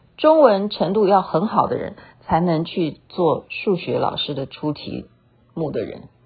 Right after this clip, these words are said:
因为呢，你要是这些主词、动词或者是结语讲得不清不楚的话，学生可以反过来说：“老师，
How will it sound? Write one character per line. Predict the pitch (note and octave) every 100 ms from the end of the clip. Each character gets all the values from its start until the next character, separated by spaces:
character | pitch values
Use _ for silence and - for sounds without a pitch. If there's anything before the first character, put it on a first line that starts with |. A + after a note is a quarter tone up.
| _ _
因 | - A3+
为 | B3 E3
呢， | C3+ C#3+ - _ _
你 | - F3+
要 | G#3+ A#3+
是 | A3
这 | G3
些 | G#3 A3
主 | A3 F3+ D3+
词、 | - - C3 A#2 - -
动 | G#3+ D3+
词 | - - - - _ _ _ _ -
或 | D#3+
者 | D3+
是 | D3+
结 | - D3 C#3+
语 | E3 - -
讲 | - D3+
得 | D3+
不 | - A3
清 | - G3
不 | F3+ F3
楚 | -
的 | -
话， | - - - - - -
学 | - F3
生 | G3
可 | F#3+ F3
以 | D3+
反 | F#2+ -
过 | D#3
来 | C#3+
说 | D#3+ -
：“老 | D#3+
师， | - G#3+ A3